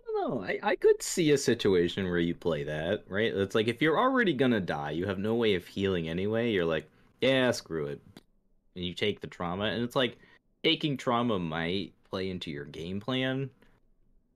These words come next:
I don't, I don't know. I, I could see it. I wouldn't be, like, super excited about it, but I could, I could definitely see a situation where you might something like that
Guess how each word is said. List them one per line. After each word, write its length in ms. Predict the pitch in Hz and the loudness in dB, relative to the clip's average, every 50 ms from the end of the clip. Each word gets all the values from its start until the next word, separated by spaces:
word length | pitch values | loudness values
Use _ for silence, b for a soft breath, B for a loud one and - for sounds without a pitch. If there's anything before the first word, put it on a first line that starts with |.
| _ _ _ _ - | _ _ _ _ -6
I 100 | 110 143 | -4 -2
don't, 180 | 135 98 - | -2 -2 -2
I 120 | - 123 143 | -2 -2 -2
don't 120 | 113 80 | -2 -2
know. 80 | 76 78 | -4 -4
I, 260 | 85 101 123 185 214 | -2 -2 0 0 0
I 60 | 277 | 0
could 200 | 277 339 320 - | 0 0 0 -2
see 260 | - - - 80 76 | -4 -8 -6 -6 -6
it. 240 | 69 71 - - - - _ _ _ _ _ _ _ _ _ _ _ _ _ _ _ _ _ _ _ _ - - _ - - - - | -6 -8 -8 -10 -14 -20 _ _ _ _ _ _ _ _ _ _ _ _ _ _ _ _ _ _ _ _ -20 -20 _ -20 -14 -4 0
I 60 | 120 | 2
wouldn't 300 | 147 170 156 135 120 95 | 2 4 4 2 0 2
be, 120 | 107 101 | 2 2
like, 460 | 92 82 73 71 73 - - - - _ _ _ _ _ | 2 0 -2 -4 -8 -12 -16 -20 -20 _ _ _ _ _
super 380 | - - - 123 92 - - - | -10 -4 -4 -4 -4 -4 -8 -14
excited 480 | - - - - - 113 185 - 127 | -14 -12 -8 -4 -2 0 0 0 -2
about 360 | - 58 - - 50 - 67 80 | -6 -8 -12 -12 -12 -10 -8 -4
it, 240 | 85 110 - - - | -2 -2 -4 -4 -8
but 320 | - 82 80 80 78 - - - - - | -10 -8 -6 -6 -8 -10 -14 -18 -14 -8
I 100 | - 165 | -6 -6
could, 200 | - - 208 - - | -2 -2 -4 -4 -2
I 140 | - 127 | -2 -2
could 160 | 135 - 139 107 | 0 0 0 0
definitely 400 | 139 135 131 - - 117 110 101 | 0 -2 -2 -2 -2 -2 -2 -2
see 200 | - - 98 90 | -2 -2 -2 -2
a 60 | 80 | -2
situation 640 | - - 85 71 - 76 76 73 73 - - 71 71 | -4 -6 -8 -6 -6 -6 -6 -6 -8 -10 -12 -12 -12
where 100 | 69 73 | -12 -12
you 140 | 73 71 71 | -14 -14 -14
might 340 | 71 69 73 73 71 - - _ - _ _ _ _ _ _ - _ | -14 -14 -14 -14 -14 -16 -20 _ -20 _ _ _ _ _ _ -20 _
something 260 | - - _ _ _ _ _ _ _ _ - | -20 -20 _ _ _ _ _ _ _ _ -20
like 80 | 55 53 | -20 -18
that 160 | 50 - - | -18 -18 -20